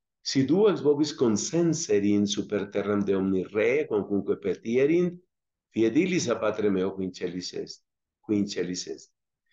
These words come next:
Entonces, ¿qué nos queda de este evangelio?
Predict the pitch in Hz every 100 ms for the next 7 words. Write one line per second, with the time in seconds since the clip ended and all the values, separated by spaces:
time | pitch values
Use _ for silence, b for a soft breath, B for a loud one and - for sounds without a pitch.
0 | _ _ - 117 117 143 143 175 175 -
1 | - _ _ _ _ _ 147 160 202 202
2 | 175 156 151 143 120 117 135 123 107 104
3 | 101 95 104